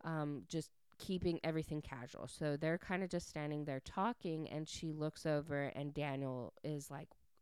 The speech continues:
about to walk by, and she's, like, freaking out, like, "He can't see me. Oh my gosh, I'm not ready. Like,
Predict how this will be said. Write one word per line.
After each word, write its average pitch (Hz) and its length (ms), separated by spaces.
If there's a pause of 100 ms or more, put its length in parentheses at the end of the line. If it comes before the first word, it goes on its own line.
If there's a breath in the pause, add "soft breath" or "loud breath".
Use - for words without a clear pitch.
(120)
about 147 440
to - 100
walk 143 240 (100)
by, 165 260
and 143 160
she's, 151 240
like, 131 220 (400 loud breath)
freaking 202 320
out, 185 160
like, 165 180
"He 320 120
can't 349 260
see 381 180
me. 349 160
Oh 302 120
my 339 120
gosh, 311 240
I'm 311 100
not 277 240
ready. 339 360
Like, 208 240